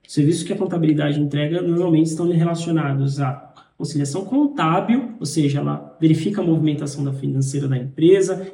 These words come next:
e lança essa informação pro governo. A parte fiscal de tributos, então ela gera as guias de impostos de acordo com as notas fiscais emitidas.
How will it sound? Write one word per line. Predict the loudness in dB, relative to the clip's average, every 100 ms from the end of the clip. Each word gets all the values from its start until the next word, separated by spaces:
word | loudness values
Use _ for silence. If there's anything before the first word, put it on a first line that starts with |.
| -2
e |
lança | 2 4 2 0
essa | -2 -2
informação | 0 -2 -2 -6
pro | -4
governo. | -2 0 0 0 0 -4 -10 -18 _
A | -8
parte | -4 -4 -2
fiscal | -2 0 0 0 0 0
de | -2
tributos, | 2 2 6 6 4 2 0
então | 0 0
ela | 0
gera | 2 4 2 0 -6
as | -6 0
guias | 4 4 6
de | 2
impostos | 0 -2 -2 -2 -2
de | -4
acordo | -2 0 0
com | 0
as | -2
notas | -4 -4 -8
fiscais | -10 -10 -6 -2
emitidas. | -2 -2 -4 0 2 2 0 -8